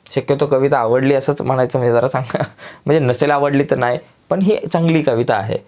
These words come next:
चांगला विचार पुढे प्रतीत होतो आहे लोकांपर्यंत, त्यामुळे ही कविता खूप चांगली आहे. एकतर हे विचार पटकन पटण्यासारखे आहेत, जे विचार कवीनं मांडलेले आहेत, संत रामदासांनी मांडलेले आहेत, ते विचार सहज पटण्यासारखे आहेत.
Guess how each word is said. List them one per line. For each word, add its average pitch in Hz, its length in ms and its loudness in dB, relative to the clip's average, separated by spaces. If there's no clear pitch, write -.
चांगला 131 240 2
विचार 180 380 0
पुढे 135 340 0
प्रतीत 151 440 -2
होतो 127 160 0
आहे 117 220 0
लोकांपर्यंत, 117 520 0
त्यामुळे 151 240 2
ही 160 60 0
कविता 123 380 0
खूप - 160 -6
चांगली - 260 -4
आहे. - 180 -4
एकतर 180 200 -2
हे 233 160 2
विचार 240 240 0
पटकन 226 460 -2
पटण्यासारखे 147 540 0
आहेत, 92 100 0
जे 131 200 2
विचार 151 300 2
कवीनं 151 300 2
मांडलेले 139 440 0
आहेत, 127 200 0
संत 127 200 -2
रामदासांनी 135 520 0
मांडलेले 131 400 2
आहेत, 123 180 0
ते 196 80 2
विचार 208 240 0
सहज 180 280 -2
पटण्यासारखे 123 560 -2
आहेत. 90 180 -4